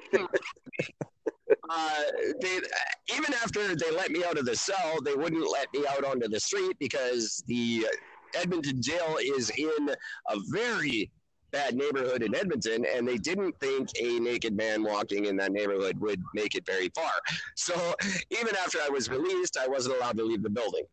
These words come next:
Speaker 1: <laughs> Isn't that funny?
Speaker 2: That's, uh, that's just true, kids. <laughs> That's, that's what happens.
Speaker 1: Wow.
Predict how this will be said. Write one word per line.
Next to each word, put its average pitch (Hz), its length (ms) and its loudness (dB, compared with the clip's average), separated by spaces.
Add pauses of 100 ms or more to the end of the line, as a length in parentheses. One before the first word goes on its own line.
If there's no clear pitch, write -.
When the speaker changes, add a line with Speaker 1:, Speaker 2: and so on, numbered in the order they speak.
Speaker 1:
<laughs> - 200 -2
Isn't 113 200 6
that 90 220 4
funny? 85 460 -2 (1800)
Speaker 2:
That's, - 420 0
uh, 113 600 2 (540)
that's - 340 -2
just - 260 -2
true, 294 360 -2
kids. - 420 -2 (100)
<laughs> - 120 -20
That's, 262 760 -2 (600)
that's 214 280 0
what 269 180 0
happens. 196 580 0 (400)
Speaker 1:
Wow. 113 560 4